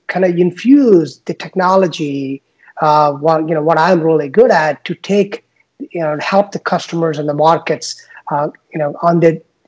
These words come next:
the digital transformation journey. So yeah, I'm s-, very, uh, been here for seven years now, um, and I started as the, uh, C T O, um, and then became C O O about two years ago. I'm still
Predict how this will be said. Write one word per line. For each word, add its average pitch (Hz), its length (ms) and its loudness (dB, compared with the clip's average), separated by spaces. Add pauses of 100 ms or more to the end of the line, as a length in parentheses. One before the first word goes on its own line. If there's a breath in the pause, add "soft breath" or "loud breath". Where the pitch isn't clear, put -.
(240)
the 175 100 0
digital 175 380 4
transformation 151 580 -8
journey. 147 420 -10 (280 loud breath)
So 190 260 2
yeah, 196 140 4
I'm 156 80 -4
s-, - 260 -14 (320)
very, 190 640 2 (380)
uh, 160 100 -2
been 190 240 2
here 196 240 0
for 190 460 0
seven 185 360 -6
years 185 320 -4
now, 190 480 -4 (140)
um, 156 420 -6 (120)
and 160 240 -4
I 160 100 -2
started 170 380 0
as 165 160 0
the, 160 360 0 (360 soft breath)
uh, 156 100 -2
C 185 240 -2
T 170 260 2
O, 190 480 4 (320 soft breath)
um, 156 440 -4
and 165 160 -2
then 156 120 -2
became 165 300 0
C 165 220 0
O 156 160 4
O 156 420 2
about 151 240 -6
two 165 140 -4
years 160 260 2
ago. 143 340 2 (360 loud breath)
I'm 160 100 -2
still 214 600 4